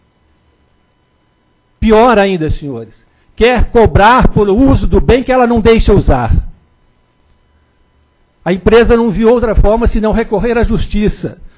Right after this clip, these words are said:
e obter judicialmente a proteção para não pagar por uso de um bem público que a própria União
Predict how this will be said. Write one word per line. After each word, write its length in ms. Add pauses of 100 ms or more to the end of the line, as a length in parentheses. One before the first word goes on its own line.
(260)
e 60
obter 460
judicialmente 720
a 40
proteção 540
para 220
não 140
pagar 600 (360)
por 140
uso 260
de 0
um 80
bem 160
público 300
que 60
a 60
própria 400
União 440